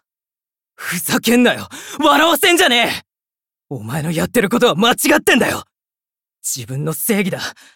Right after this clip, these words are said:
理想だ。都合のいいことばっか言って、結局何人死んだ？何人、お前のくだらねえ妄想で死んだと思ってんだ！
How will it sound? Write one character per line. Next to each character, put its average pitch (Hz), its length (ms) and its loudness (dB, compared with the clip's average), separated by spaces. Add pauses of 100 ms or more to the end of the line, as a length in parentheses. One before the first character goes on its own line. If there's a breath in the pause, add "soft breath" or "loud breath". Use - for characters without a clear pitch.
(220 soft breath)
理 214 200 2
想 277 240 4
だ。 - 280 2 (600)
都 330 240 -2
合 320 180 4
の 330 120 4
い 339 80 4
い 339 40 2
こ 359 120 0
と 240 80 -2
ば 349 140 2
っ - 40 -2
か 403 80 2
言 277 100 2
っ - 20 -20
て、 370 100 2 (540 loud breath)
結 381 200 2
局 427 220 4
何 453 340 4
人 - 20 2
死 381 160 2
ん 370 40 4
だ？ - 240 2 (500 loud breath)
何 190 460 2
人、 151 280 2 (600 soft breath)
お 208 160 2
前 233 200 4
の 277 120 4
く 302 160 2
だ 294 120 4
ら 311 100 4
ね 320 80 4
え 320 40 4
妄 320 220 4
想 349 140 4
で 339 100 2
死 - 260 0
ん 403 60 4
だ 392 120 4
と 392 160 4
思 320 140 4
っ - 60 0
て 415 120 4
ん 381 40 4
だ！ - 280 2